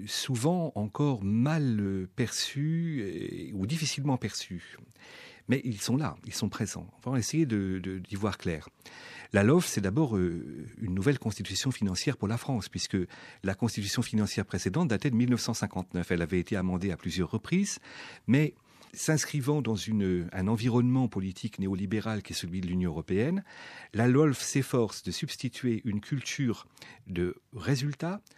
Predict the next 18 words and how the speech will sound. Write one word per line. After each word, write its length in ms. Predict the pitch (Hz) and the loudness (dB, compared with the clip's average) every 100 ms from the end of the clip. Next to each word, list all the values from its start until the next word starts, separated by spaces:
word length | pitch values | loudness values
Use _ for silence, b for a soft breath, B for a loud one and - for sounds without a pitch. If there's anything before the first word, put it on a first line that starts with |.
| b b | b b
à 80 | 104 | -4
une 120 | 104 | -4
culture 360 | - 107 190 143 | -4 -2 0 2
de 60 | |
moyens. 420 | 139 127 104 82 78 _ B B B | 4 4 4 0 -4 _ B B B
C'est-à-dire 300 | - 104 131 | -4 -2 0
que 80 | 101 | 0
le 40 | |
fameux 280 | 92 120 120 | 2 4 4
toujours 340 | 117 98 107 | 2 2 0
plus, 560 | - 147 131 - - - 101 | 2 2 2 0 -4 -8 -10
dont 260 | 95 95 90 | -6 -6 -4
on 100 | 92 | -2
a 100 | 87 | 0
longtemps 400 | 101 120 131 113 | 2 2 2 0
entendu 320 | 90 92 95 | 0 -2 -2
parler, 560 | 98 92 104 104 95 80 | -2 0 2 2 2 0
euh, 260 | 80 80 | -4 -6